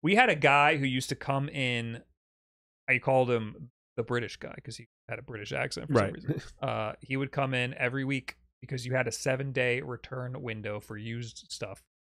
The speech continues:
Speaker 1: So he would just return a used game and buy a new one. It was like a free rental for him.
Speaker 2: Right.
Speaker 1: Or I guess he paid sixty dollars for one game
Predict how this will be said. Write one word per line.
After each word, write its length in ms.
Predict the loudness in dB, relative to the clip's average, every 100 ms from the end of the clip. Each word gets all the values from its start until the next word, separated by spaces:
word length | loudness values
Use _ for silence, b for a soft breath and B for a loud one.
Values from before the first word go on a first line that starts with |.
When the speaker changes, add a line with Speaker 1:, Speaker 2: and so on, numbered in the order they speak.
| _ _ _ _ 4
Speaker 1:
So 60 | 6
he 100 | 8
would 100 | 6
just 140 | 2
return 1040 | -2 0 4 4 4 2 4 4 2 0 0
a 100 | 0
used 300 | 2 2 2
game 200 | 2 2
and 60 | 2
buy 160 | 4 4
a 40 |
new 140 | 2 -4
one. 160 | -6
It 40 | -6
was 100 | -4
like 100 | -6
a 60 |
free 200 | -4 -4
rental 320 | -2 -4 -6
for 140 | -6 2
him. 60 | 6
Speaker 2:
Right. 220 | 6 2
Speaker 1:
Or 60 | -4
I 40 | -2
guess 220 | 0 0
he 100 | -2
paid 260 | -4 -2
sixty 380 | -2 -2 -4 -2
dollars 380 | 0 2 0 -4
for 140 | -8 -6
one 280 | -4 -4
game 280 | -6 -8 -8